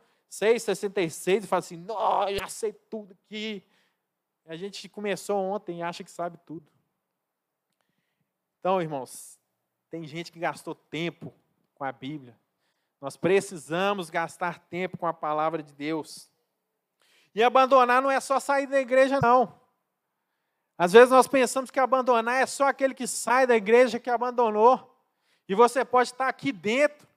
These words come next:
e já abandonou o Senhor há muito tempo.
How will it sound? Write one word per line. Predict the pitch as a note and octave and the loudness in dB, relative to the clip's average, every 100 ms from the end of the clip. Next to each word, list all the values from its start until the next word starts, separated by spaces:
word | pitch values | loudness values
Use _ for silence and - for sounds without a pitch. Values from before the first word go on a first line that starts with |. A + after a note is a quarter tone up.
| _ _ | _ _
e | F#3 | -4
já | A#3+ C4+ | 2 4
abandonou | C4 C4 B3+ A#3+ B3+ | 4 2 2 4 4
o | |
Senhor | B3+ C4+ B3+ B3 | 2 -4 0 2
há | C4+ A#3+ | 2 0
muito | A3 B3+ C#4+ | -2 -6 -6
tempo. | D4 - A#3+ C#4 - | -12 -12 -8 -8 -10